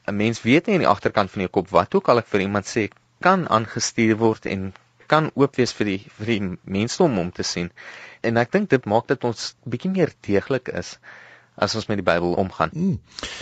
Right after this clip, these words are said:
Speaker 2: Pierre, as ek vir jou kan vra, ek is nou in 'n gemeente, ons wil nou graag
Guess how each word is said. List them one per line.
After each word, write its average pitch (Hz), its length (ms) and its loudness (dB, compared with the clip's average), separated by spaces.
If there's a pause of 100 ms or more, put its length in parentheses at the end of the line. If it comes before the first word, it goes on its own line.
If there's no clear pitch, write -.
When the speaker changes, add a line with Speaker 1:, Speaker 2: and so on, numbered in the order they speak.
(240)
Speaker 2:
Pierre, 208 200 6
as 151 120 4
ek 160 100 0
vir 170 120 2
jou 131 200 8
kan 165 220 0
vra, 104 380 2 (500)
ek 135 160 2 (140)
is 156 180 4
nou 131 300 6
in 123 120 4
'n 120 60 6
gemeente, 123 760 2
ons 135 300 -2
wil 123 100 2
nou 110 140 0
graag 127 480 -2